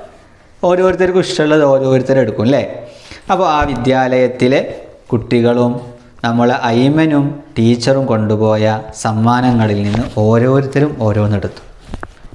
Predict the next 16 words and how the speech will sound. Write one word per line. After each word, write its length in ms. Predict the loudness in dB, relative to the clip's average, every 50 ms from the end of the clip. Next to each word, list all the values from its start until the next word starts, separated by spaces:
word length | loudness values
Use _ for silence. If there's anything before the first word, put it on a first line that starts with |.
| -2
ഏതൊക്കെ 300 | 0 0 0 0 0 0
ആരൊക്കെ 440 | 0 0 0 0 -2 -2 -2 -2 -2 -2
എടുത്തു 220 | -2 0 0 0
എന്ന് 140 | 2 2 2
നോക്കാം 180 | 0 0 0
അല്ലേ? 460 | 2 2 2 0 -2 -6 -10 -12 -14 -18 -18 -16 -16 -14 -12 -12 -12 -12 -10 -6 -4 -2
എൺപത്തിനാലാമത്തെ 800 | 0 0 0 0 0 2 2 2 2 2 0 0 -2 0 0 0
page 240 | 2 2 2 2
എടുത്ത് 160 | 0 2 2 2
നോക്കിയും 500 | 2 2 0 0 0 -2 -2 -4 -8 -14 -20 -20 -20 -20 -20 -20 _ _ _ _ _ -20 -20 _ _ _ _ -20 _ _ -20 -20 -20 -20 -20 -20 -20 -20 -20 -10 -6 -4
ആ 80 | -4
ഫോട്ടോത്തിൽ 540 | -2 0 0 0 0 0 -2 -2 0 0 2
കാണാം. 760 | 2 2 2 2 2 2 2 2 0 0 -4 -8 -12 -16 -18 -20 -20 -20 -20 -20 -20 -20 -20 -20 -8 -4
ആരാണിത്? 800 | -2 -2 -2 0 -2 -2 -2 0 2 2 2 0 -2 -8 -14 -18 -20 -20 -20 -20 _ _ _ -20 -20 -20 -20 _ _ _ _ _ _ _ _ _ _ -20 -20 -20 -20 -20 _ _ _ -20 -20 _ _ _ _ -2
മാനാണല്ലേ? 1160 | 0 2 2 4 4 4 2 2 2 0 0 2 2 2 2 2 2 0 -2 -6 -8 -10 -14 -18 -20 -20 -20 -20 -20 _ _ _ _ -20 -20 -20 -20 _ _ _ _ -20 _ -20 _ _ _ _ _ _ _ _
ആരാണ്? 420 | -2 0 0 0 0 0 0 -2